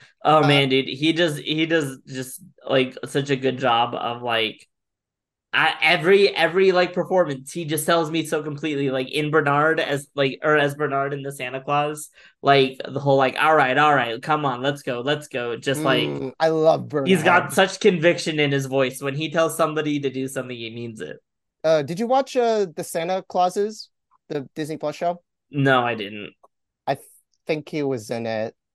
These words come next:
Speaker 2: Or, like, there was a rumor that, like, David was gonna return.
Speaker 1: I
Speaker 2: I think
Speaker 1: think
Speaker 2: he,
Speaker 1: I
Speaker 2: like
Speaker 1: saw that too, but I just, I, I don't know. I, <sighs> Tim Allen kinda got ruined for me, and so, like, I really,
Speaker 2: Yeah, I
Speaker 1: like,
Speaker 2: know.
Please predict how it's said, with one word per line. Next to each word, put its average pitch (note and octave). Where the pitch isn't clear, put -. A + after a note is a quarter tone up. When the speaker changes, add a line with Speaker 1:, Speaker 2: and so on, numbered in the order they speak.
Speaker 2:
Or, D#3+
like, D#3
there E3
was E3+
a F3
rumor D#3+
that, D3+
like, C#3
David C3+
was C#3
gonna C#3
return. C#3
Speaker 1:
I C#3+
Speaker 2:
I E3+
think C#3
Speaker 1:
think G3
Speaker 2:
he, A3
Speaker 1:
I A3
Speaker 2:
like C#3
Speaker 1:
saw F#3
that F#3+
too, F3
but E3+
I F3+
just, F3+
I, E3+
I D3+
don't C#3
know. C3
I, D#3
<sighs> -
Tim F3
Allen D#3
kinda D#3+
got D3+
ruined D#3
for D#3
me, D#3
and C3+
so, C3+
like, A#2
I A#2+
really, B2
Speaker 2:
Yeah, A#2
I A#2
Speaker 1:
like, A2+
Speaker 2:
know. G#2+